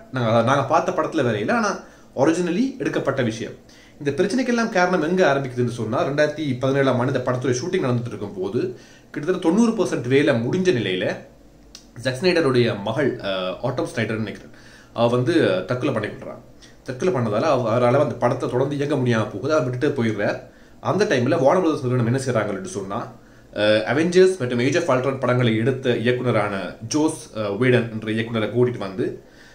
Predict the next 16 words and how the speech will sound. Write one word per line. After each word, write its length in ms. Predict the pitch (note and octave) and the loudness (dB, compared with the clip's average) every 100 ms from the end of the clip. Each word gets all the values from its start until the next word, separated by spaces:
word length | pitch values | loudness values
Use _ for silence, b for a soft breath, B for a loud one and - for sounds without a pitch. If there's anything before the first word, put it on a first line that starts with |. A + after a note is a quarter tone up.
| - | -10
மிச்ச 180 | D3 E3+ | -2 0
படத்தை 300 | - A#2+ D3+ | 0 -2 -2
முடிச்சிடுறாங்க. 580 | C3 B2+ C3 F#2+ F2+ - - B B - C#3 | -2 -2 -4 -4 -8 -14 -20 B B -6 -2
முடிச்சது 300 | F3+ G#3+ E3+ | 0 2 2
மட்டும் 240 | B2 G#2+ | 0 -2
இல்ல, 120 | A2+ | -4
சில 180 | - D3+ | -2 -2
சீன்ஸை 280 | B2 D3 C#3+ | 0 -4 -4
reshoot 320 | D3+ F3 - | -2 0 -2
பண்ணி 360 | A2 G2 D3+ A3+ - - | -6 -6 -8 -10 -16 -14
கிட்டத்தட்ட 460 | C3 C3 D#3 G3+ D#3+ | -8 -6 -2 0 2
original 340 | D3 F#3 F3+ | 4 2 2
கதையவே 480 | A#2+ C3 C#3+ C3 F3 | 0 2 2 2 0
நிறைய 200 | D#3 C3+ | 2 4
இடங்களை 240 | A#2+ D3 | 4 2
மாத்திடுறாங்க. 640 | A#2+ B2+ B2 G2+ F2 F2+ | 2 0 -2 -6 -8 -12